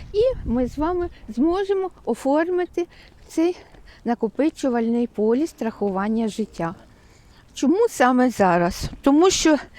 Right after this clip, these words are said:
е, завтра у вас буде, е, зовсім інші проблеми, завтра у вас буде, е, е, зовсім інші задачі, ви будете,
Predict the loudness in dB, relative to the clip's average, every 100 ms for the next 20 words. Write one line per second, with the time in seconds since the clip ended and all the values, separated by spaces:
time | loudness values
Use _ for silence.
0 | -20 -20 -6 0 0 2 2 2 0 -2
1 | -2 -4 -4 0 2 0 2 0 2 -2
2 | -6 -20 -20 -16 -4 -2 4 2 4 0
3 | 2 4 4 2 -4 -2 0 0 0 0
4 | 0 0 0 0 0 0 0 0 0 0
5 | 0 -2 -4 -16 -12 -4 -4 -6 -16 -20
6 | -20 -20 -20 -16 -12 -6 0 0 0 2
7 | 2 2 -2 -2 -2 0 2 2 -2 -2
8 | 0 0 0 0 0 -2 0